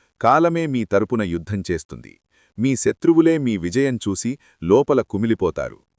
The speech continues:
ముగింపు మరియు శక్తివంతమైన పరిహారం. సింహరాశివారు, ఇంతవరకు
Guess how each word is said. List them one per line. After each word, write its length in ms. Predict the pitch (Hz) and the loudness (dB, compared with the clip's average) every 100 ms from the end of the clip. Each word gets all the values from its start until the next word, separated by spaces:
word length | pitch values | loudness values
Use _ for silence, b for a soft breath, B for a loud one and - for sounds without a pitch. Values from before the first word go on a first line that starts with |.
| _ _ _ | _ _ _
ముగింపు 440 | 90 104 165 156 156 | -4 -2 -2 0 0
మరియు 320 | 143 110 101 92 | 0 0 0 -2
శక్తివంతమైన 800 | - 101 - 135 123 127 113 104 | -2 -4 -2 -2 -2 -2 -2 -4
పరిహారం. 540 | 90 85 82 76 60 _ _ _ _ _ _ - | -4 -4 -4 -6 -10 _ _ _ _ _ _ -4
సింహరాశివారు, 840 | 135 147 156 143 - 90 73 - _ _ _ _ | -2 0 0 0 0 -2 -4 -8 _ _ _ _
ఇంతవరకు 540 | 123 165 190 180 185 | -2 0 2 2 0